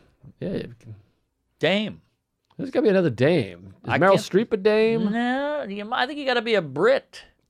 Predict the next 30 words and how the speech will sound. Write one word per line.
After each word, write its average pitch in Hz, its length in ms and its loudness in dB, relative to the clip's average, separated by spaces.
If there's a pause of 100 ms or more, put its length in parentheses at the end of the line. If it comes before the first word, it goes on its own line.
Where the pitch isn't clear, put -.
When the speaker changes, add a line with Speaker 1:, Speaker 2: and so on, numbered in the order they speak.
(100)
Speaker 1:
Dame 131 240 2
Cook. - 500 2 (400)
Speaker 2:
Yeah. 123 640 -2 (140)
Speaker 1:
Great 156 280 0
dame. 104 380 -2 (440)
Speaker 2:
Yeah. 117 580 0 (360)
Speaker 1:
Oh, 90 220 -6 (140)
Alex - 320 -4
and 107 80 -2
his 90 100 -8
friend 117 240 -6
hate 117 180 0
us. - 240 -4 (100)
Speaker 2:
Dame. 127 460 -6
Speaker 1:
I 120 40 -10
can 107 100 -10
see 135 220 -6
it 123 80 2
on 127 180 2
'em. 104 120 -4 (560)
Speaker 2:
Uh-oh. 107 140 -4
Speaker 1:
They 104 80 -6
stink. 135 320 0 (340)
Speaker 2:
Oh, 104 160 -4
Speaker 1:
They're - 80 -6
not 139 140 4
Speaker 2:
boy. - 40 -4
Speaker 1:
fans 135 280 4
at 147 80 6
all. 160 320 4